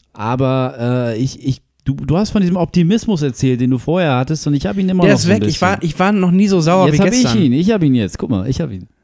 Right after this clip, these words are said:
Speaker 1: <laughs> Der ist bei mir gelandet.
Speaker 2: Ah.
Speaker 1: Ich denke nämlich immer noch, dass
Speaker 2: Mann,
Speaker 1: es,
Speaker 2: ey.
Speaker 1: dass du auf dieses Konzert vielleicht gehen wirst.
Speaker 2: Wie denn? Ich
Speaker 1: Ja,
Speaker 2: hab,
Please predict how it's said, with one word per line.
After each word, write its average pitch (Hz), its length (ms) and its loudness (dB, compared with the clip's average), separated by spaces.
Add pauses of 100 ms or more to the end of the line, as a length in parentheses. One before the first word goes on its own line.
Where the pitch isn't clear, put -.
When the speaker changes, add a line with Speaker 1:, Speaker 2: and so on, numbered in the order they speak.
(380)
Speaker 1:
<laughs> 220 560 0
Der 143 100 2
ist 160 140 -2
bei 175 140 4
mir 180 200 4
gelandet. 127 460 2
Speaker 2:
Ah. 156 40 -6 (200)
Speaker 1:
Ich 208 240 2
denke 208 300 2
nämlich 190 380 0
immer 180 180 0
noch, 175 220 0
dass 151 160 0
Speaker 2:
Mann, 147 140 0
Speaker 1:
es, 127 80 0
Speaker 2:
ey. 113 180 -6
Speaker 1:
dass 139 200 -2
du 185 180 2
auf 151 120 0
dieses 147 300 -6
Konzert 135 480 -2 (600)
vielleicht 123 520 -2
gehen 107 280 0
wirst. 104 400 -2
Speaker 2:
Wie 226 200 0
denn? 127 440 -2 (640)
Ich - 80 -2
Speaker 1:
Ja, 185 100 2
Speaker 2:
hab, 220 240 0